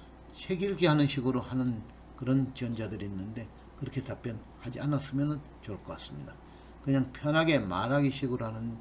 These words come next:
그런 구어체를 쓰는데 거기에다가 뭐를 플러스하냐면 자신감,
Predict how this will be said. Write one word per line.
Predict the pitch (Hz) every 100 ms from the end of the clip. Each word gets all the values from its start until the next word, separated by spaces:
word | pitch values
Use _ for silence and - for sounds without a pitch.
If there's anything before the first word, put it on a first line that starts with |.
| - -
그런 | - 139
구어체를 | 135 151 156 156 143
쓰는데 | 131 143 147 147 143 139 - - -
거기에다가 | 160 160 160 117 90 73 - - - - - -
뭐를 | 127 131 143 160 -
플러스하냐면 | 127 131 131 123 117 110 101 95 - 101 117 104
자신감, | - 131 - 151